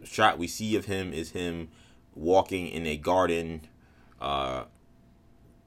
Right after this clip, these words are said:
with the Infinity Gauntlet. He's not wearing his uniform. His uniform's hanging up like a scarecrow, which is a really dope,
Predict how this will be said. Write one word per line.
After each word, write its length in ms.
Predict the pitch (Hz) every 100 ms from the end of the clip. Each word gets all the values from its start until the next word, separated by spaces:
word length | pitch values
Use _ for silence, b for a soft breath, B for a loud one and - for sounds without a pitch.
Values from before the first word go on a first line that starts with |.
| -
with 220 | 85 78
the 180 | 85 78
Infinity 460 | 71 104 90 85
Gauntlet. 520 | 82 82 69 78 76 82
He's 160 | 85
not 220 | 107 127
wearing 300 | 90 104 98
his 160 | 90 76
uniform. 500 | 92 95 78 78 76
His 100 | 78
uniform's 500 | 87 117 104 87 80
hanging 280 | 95 95 90
up 160 | 90
like 140 | 78 78
a 80 | 73
scarecrow, 560 | - 98 95 85 73
which 180 | 71 76
is 80 | 73
a 80 | 76
really 380 | 101 123 95
dope, 420 | 73 85 90 76